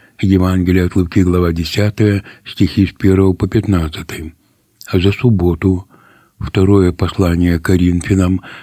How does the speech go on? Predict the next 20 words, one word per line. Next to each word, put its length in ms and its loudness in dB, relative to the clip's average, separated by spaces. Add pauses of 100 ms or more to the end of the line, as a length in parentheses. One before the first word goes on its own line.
(140)
глава 360 2
пятая, 500 0
стихи 380 -2
с 80 -6
первого 420 2
по 160 -2
десятый, 720 -2 (420)
Евангелие 640 2
от 140 -4
Луки, 260 0
глава 300 0
седьмая, 500 0
стихи 340 -6
со 160 -4
второго 440 0
по 160 -2
десятый. 640 -4 (1200)
Четвертое 600 2
ноября, 480 4
суббота, 800 2